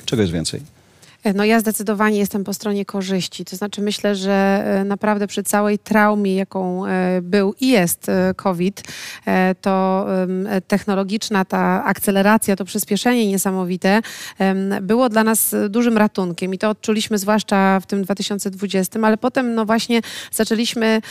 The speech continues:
Speaker 2: e, można powiedzieć, czuć się dużo swobodniej w korzystaniu z rozmaitych technologii. Ta transformacja cyfrowa różnych organizacji, firm naprawdę przyspieszyła. Sama technologia dostała też skrzydeł. Ja to widzę po swojej dziedzinie, to znaczy jeśli chodzi o sztuczną inteligencję, to,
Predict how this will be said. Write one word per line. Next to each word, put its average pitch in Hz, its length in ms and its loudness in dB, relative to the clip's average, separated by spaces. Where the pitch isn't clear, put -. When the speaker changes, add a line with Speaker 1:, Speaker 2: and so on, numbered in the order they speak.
Speaker 2:
e, 202 200 2
można 214 280 0
powiedzieć, 214 380 -4
czuć - 200 -2
się 220 180 2
dużo 220 200 2
swobodniej 208 600 2
w - 60 -10
korzystaniu 190 500 -2
z 180 40 -6
rozmaitych 190 440 -2
technologii. 190 680 -2
Ta 185 180 0
transformacja 202 640 2
cyfrowa 196 500 -2
różnych 202 320 0
organizacji, 196 580 0
firm 202 220 0
naprawdę 208 380 0
przyspieszyła. 190 720 0
Sama 233 280 4
technologia 240 540 2
dostała 170 300 -2
też 180 160 -2
skrzydeł. 185 380 -4
Ja 190 100 0
to 196 120 -4
widzę 196 280 0
po 190 280 0
swojej 214 300 2
dziedzinie, 185 440 0
to - 60 -14
znaczy 190 240 -4
jeśli 202 180 -4
chodzi 196 180 0
o 190 40 -2
sztuczną 214 320 -6
inteligencję, 202 680 0
to, 185 300 0